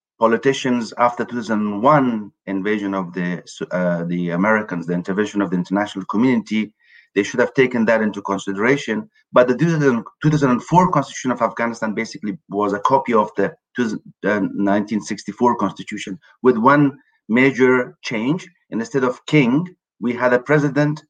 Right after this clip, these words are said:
what may, and, um, and at that time, the executive was the prime minister,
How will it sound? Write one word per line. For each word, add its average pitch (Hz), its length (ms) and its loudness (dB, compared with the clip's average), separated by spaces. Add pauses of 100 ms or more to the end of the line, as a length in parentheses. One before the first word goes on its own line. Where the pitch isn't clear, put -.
(400)
what 110 360 0 (120)
may, 110 480 -4 (140)
and, 110 320 -4
um, 107 340 -2 (400)
and 98 340 -2
at 117 100 2
that 135 200 2
time, 143 380 2
the 120 100 0
executive 113 560 -2 (480)
was 104 520 0 (340)
the 101 100 -4
prime 120 300 0
minister, 151 500 -2